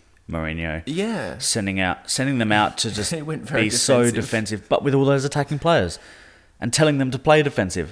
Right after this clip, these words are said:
Speaker 1: It
Speaker 2: It's
Speaker 1: just
Speaker 2: a
Speaker 1: does not make sense to me.
Speaker 2: It's a to-, it's, yeah. It's a totally weird way to play.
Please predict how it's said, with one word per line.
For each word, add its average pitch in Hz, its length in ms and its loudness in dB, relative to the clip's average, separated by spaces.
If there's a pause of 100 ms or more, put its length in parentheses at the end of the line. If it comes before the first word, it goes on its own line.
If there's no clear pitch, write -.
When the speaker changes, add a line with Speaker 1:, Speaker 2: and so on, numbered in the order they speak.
Speaker 1:
It - 40 -2
Speaker 2:
It's 120 80 0
Speaker 1:
just 120 140 2
Speaker 2:
a - 20 -4
Speaker 1:
does 107 220 -2
not 107 260 -2
make 92 220 -4
sense 90 320 -6
to 92 100 -10
me. 85 220 -10 (440)
Speaker 2:
It's - 180 -6
a 123 40 -6
to-, - 260 -8
it's, 107 220 -8
yeah. 104 240 -4 (840)
It's 123 160 -8
a 120 120 -6
totally 110 280 -4
weird 110 240 -4
way 110 100 -2
to 110 100 -6
play. 101 340 -6